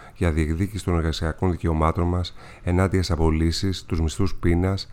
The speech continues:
τις απλήρωτες υπερορίες, τις απάνθρωπες συνθήκες εργασίας. Έτσι και τώρα, ενώνουμε τη φωνή μας, τις δυνάμεις μας, την τέχνη μας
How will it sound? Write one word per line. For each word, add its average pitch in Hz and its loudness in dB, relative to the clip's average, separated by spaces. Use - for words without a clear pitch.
τις - -6
απλήρωτες 92 2
υπερορίες, 82 0
τις - -6
απάνθρωπες 92 0
συνθήκες 85 -4
εργασίας. 80 -2
Έτσι - -2
και 87 2
τώρα, 95 2
ενώνουμε 98 4
τη - -2
φωνή 85 2
μας, 101 0
τις 78 -4
δυνάμεις 80 0
μας, 104 -2
την 80 -6
τέχνη 82 2
μας 104 0